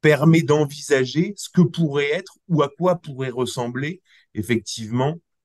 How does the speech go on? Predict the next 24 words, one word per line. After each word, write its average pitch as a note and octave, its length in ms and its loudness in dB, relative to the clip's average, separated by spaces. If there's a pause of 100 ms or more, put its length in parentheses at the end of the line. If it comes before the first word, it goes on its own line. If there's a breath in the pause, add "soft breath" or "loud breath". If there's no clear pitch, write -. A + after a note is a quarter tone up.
(200)
euh, F#2 280 0
le A2+ 180 2
passé A2+ 320 -2
du A2 120 -8
couple B2 280 -10
présidentiel F#2 840 -4
avec A#2 540 0 (480)
effectivement, B2 1120 -2
euh, G2+ 60 -4 (460)
ce - 180 -4
personnage A#2+ 680 0
de G#2 80 -2
Régine A#2 480 -4
Choucroune B2+ 640 -10 (240)
qui G#2+ 160 -4
réapparaît. A2 480 2
Alors G2+ 200 -2
ça, D3 120 -2
je C3 80 -6
m'y A2 120 0
attendais G#2 300 -4
pas D3 140 -2
du C3 140 -8
tout. C3+ 180 -18